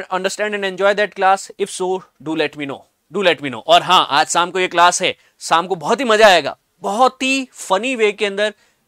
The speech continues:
इंटरेस्टिंग वे के अंदर क्यूरियोसिटी आपके अंदर जगाई जाएगी कि भैया ईडी क्या है, सीबीआई क्या, सीवीसी क्या है, है ना? किस तरीके से जो है मार्केट में करप्शन होता है। करप्शन की काफी अच्छी-अच्छी स्टोरीज बताऊंगा आपको, जिसमें आपको कोई रट्टा नहीं मारना पड़ेगा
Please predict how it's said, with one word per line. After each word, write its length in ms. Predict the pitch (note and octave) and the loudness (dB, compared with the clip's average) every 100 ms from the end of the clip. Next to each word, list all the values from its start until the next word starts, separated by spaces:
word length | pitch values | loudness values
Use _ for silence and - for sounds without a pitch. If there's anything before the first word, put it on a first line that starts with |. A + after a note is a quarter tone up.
| _ | _
इंटरेस्टिंग 680 | G#3 A3 - B3+ B3 D4 C4 | -6 -6 -2 -2 -2 -4 -2
वे 140 | A3+ G#3+ | 0 -2
के 140 | A3 | -2
अंदर 200 | G3+ G#3+ _ - | -4 -6 _ -10
क्यूरियोसिटी 720 | A3+ G#3 A#3 B3 C4+ C4+ D4+ | -6 2 4 4 0 -2 2
आपके 300 | B3+ A3 A#3 | 2 2 -6
अंदर 200 | A3 G3+ | -4 -4
जगाई 300 | G3 F#3+ G3+ | 0 0 0
जाएगी 500 | F3 E3+ F3 G#3 A#3 | 0 -2 -2 -6 -10
कि 300 | - - F3+ | -12 -20 -12
भैया 220 | F3 A3+ - | -4 -4 -4
ईडी 360 | G3+ G3+ B3+ C4 | -6 -6 -4 -6
क्या 260 | - C#3+ | -4 -4
है, 140 | G#3 C3+ | -4 -6
सीबीआई 540 | - G3+ G3+ B3 B3+ | -12 -12 -2 2 2
क्या, 240 | F3 D#3 C3 | 2 -6 -6
सीवीसी 640 | - G3+ G#3 B3 - B3 | -10 -10 -6 -6 -6 -6
क्या 220 | E3+ D3+ | -2 -2
है, 320 | C3 C3 C#3+ - - - | 0 0 0 -2 -8 -2
है 80 | A#3+ | 2
ना? 200 | A#3+ - - | 0 -2 -10
किस 180 | D4+ - | -8 -2
तरीके 340 | B3+ A#3+ B3 | -2 0 -4
से 160 | - A#3+ | -4 -6
जो 120 | A3 | -8
है 180 | F#3+ G3+ | -8 -6
मार्केट 440 | F3 E3 - G3+ G3 | 0 -2 -2 -8 -8
में 140 | G#3 - | -8 -4
करप्शन 400 | D#3+ D#3+ A#3 G3+ | -4 -4 -6 -6
होता 200 | D#3 F3+ | -6 -6
है। 40 | |
करप्शन 340 | A3+ A#3+ - C#4 | -4 -4 -4 -10
की 100 | C#4 | -4
काफी 300 | A#3 A3+ C#4+ | -2 -2 -2
अच्छी-अच्छी 400 | B3+ C4+ B3 B3 | -4 -6 -10 -10
स्टोरीज 360 | - G3+ A3 | -6 -6 -4
बताऊंगा 440 | F#3 D3+ E3 F#3 F3+ | -6 -4 -4 -2 -2
आपको, 380 | C#3 - E3 - - - | -2 -4 -12 -12 -16 -12
जिसमें 280 | A3 A#3+ C#4+ | -10 -4 -4
आपको 220 | B3+ D4 | -4 -6
कोई 180 | C4+ D4+ | -4 -2
रट्टा 280 | F3 G3+ B3 | -2 -2 -4
नहीं 160 | A#3+ | -4
मारना 280 | G#3 F3+ F#3+ | -4 -2 -2
पड़ेगा 400 | F3+ F3+ F#3 | -4 -2 0